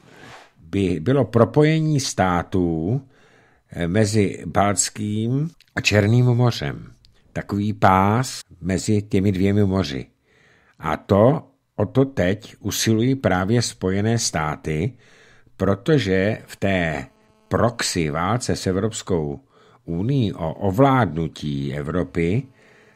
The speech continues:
tak by tady udělali v podstatě takovou protiváhu. Jednalo by se od Baltu, to znamená Polsko,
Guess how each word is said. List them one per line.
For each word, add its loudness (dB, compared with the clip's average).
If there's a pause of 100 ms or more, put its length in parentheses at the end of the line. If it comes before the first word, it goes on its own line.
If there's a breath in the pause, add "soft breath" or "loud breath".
(240 soft breath)
tak -2 (260)
by -4 (180)
tady 2
udělali 0
v -8
podstatě 0
takovou 0
protiváhu. 0 (360 soft breath)
Jednalo 2
by 2
se -4 (260)
od -6
Baltu, 0
to -10
znamená -4
Polsko, 0